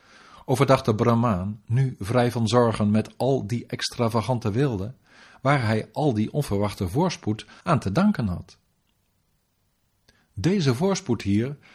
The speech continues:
van mij altijd zo onfortuinlijk en armoedig,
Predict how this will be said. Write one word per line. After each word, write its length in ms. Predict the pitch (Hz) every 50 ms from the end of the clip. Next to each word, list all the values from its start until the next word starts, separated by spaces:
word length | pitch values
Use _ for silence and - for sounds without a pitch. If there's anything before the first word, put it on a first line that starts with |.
| - _
van 200 | - - 117 123
mij 200 | 147 143 139 123
altijd 360 | - 135 127 - 135 117 -
zo 100 | - 131
onfortuinlijk 840 | 120 139 143 131 113 - - 117 113 - - 156 143 135 131 123 113
en 120 | 113 117 113
armoedig, 560 | 113 113 107 143 185 151 107 113 - -